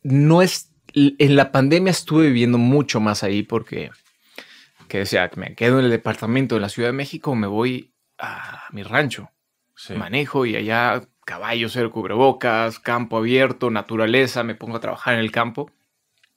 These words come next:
Speaker 1: Me encanta. Y me di cuenta que es algo que había perdido. Siempre me ha gustado muchísimo la naturaleza, el campo. Y a través de los años lo dejé de hacer, cada vez visitaba menos mi rancho.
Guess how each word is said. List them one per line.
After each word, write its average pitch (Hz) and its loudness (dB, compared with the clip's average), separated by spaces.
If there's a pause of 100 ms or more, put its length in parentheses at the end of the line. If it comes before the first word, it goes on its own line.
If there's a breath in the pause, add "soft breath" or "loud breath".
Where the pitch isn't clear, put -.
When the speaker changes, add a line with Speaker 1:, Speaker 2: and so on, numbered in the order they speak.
(120)
Speaker 1:
Me 113 -6
encanta. 101 0 (1000 loud breath)
Y 131 -6
me 135 2
di 160 -2
cuenta 165 2 (680 loud breath)
que 104 -4
es - -12
algo 139 0
que - -4
había 131 0
perdido. 131 -4 (920 soft breath)
Siempre 139 0
me 123 2
ha - 2
gustado 117 0
muchísimo 110 -2
la 101 -2
naturaleza, 110 -2
el 95 -6
campo. 113 -2 (920 soft breath)
Y 131 -2
a 110 -2
través 113 -2
de 147 4
los 147 0
años 135 -2
lo 117 0
dejé 104 -2
de 127 6
hacer, 135 0
cada 117 0
vez 120 0
visitaba 123 0
menos 123 -2
mi 135 -6
rancho. 131 -4